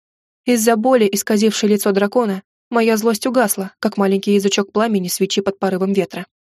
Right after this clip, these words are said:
Я растерянно моргнула и, стиснув зубы, начала активно встряхивать рукой, стараясь таким образом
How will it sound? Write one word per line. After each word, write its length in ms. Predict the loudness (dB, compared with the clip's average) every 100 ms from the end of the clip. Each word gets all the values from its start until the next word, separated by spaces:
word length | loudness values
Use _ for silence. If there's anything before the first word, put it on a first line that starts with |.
| _ _ _ _ _
Я 180 | 0 0
растерянно 460 | 0 -2 -2 0
моргнула 460 | 0 -2 -4 -8 -16 _ _ -8
и, 80 |
стиснув 420 | -6 -4 -4 -2 0
зубы, 320 | 0 0 -4 -4
начала 340 | -2 0 0
активно 400 | 0 -4 -4 -4
встряхивать 520 | -4 -2 -2 0 -2
рукой, 380 | -2 -2 -4 -6 _ _
стараясь 480 | -6 -2 2 2 2
таким 320 | -2 0 0 0
образом 480 | 0 0 0 -4